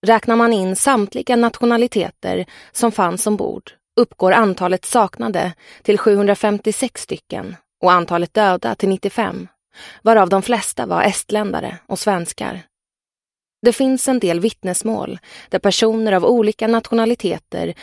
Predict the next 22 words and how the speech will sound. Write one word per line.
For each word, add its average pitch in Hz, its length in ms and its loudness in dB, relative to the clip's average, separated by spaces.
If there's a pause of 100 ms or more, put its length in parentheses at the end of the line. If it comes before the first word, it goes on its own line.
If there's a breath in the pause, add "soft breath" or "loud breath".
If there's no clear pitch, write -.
(140 loud breath)
som 233 240 0
undkom 254 480 2
katastrofen - 840 -6 (300)
såg 214 300 2
personer 185 640 -2 (260 loud breath)
som 196 240 -2
sägs 254 360 2
vara 170 200 2
saknade 220 680 -2 (200)
bland 214 240 2
de 175 220 0
som 190 220 -4
undsattes - 800 -2 (220 loud breath)
efter - 240 -4
olyckan. 175 580 -6 (840)
Andra 180 340 2
dokument 190 600 -2
bekräftar 175 680 -2 (300 loud breath)
hur 208 100 4
vissa 233 400 0
har 196 140 2
räddats - 720 -2